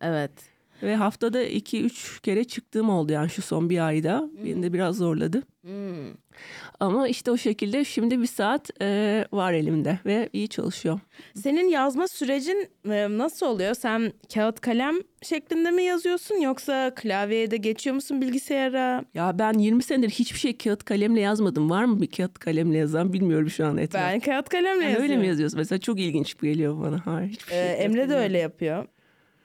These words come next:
Speaker 2: Hiç
Speaker 1: Mesela.
Speaker 2: hayatımda hiçbir şey <laughs> kağıt kalemle yazmamış olabilirim.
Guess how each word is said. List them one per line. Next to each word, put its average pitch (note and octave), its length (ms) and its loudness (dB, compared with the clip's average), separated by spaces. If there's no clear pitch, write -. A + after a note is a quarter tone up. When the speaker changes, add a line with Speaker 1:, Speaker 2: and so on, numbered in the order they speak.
Speaker 2:
Hiç - 120 -18
Speaker 1:
Mesela. G3 180 -4
Speaker 2:
hayatımda G#3 420 0
hiçbir - 320 -6
şey A#3+ 140 0
<laughs> - 260 -6
kağıt - 280 -2
kalemle A#3 300 2
yazmamış A3 400 0
olabilirim. G3 380 0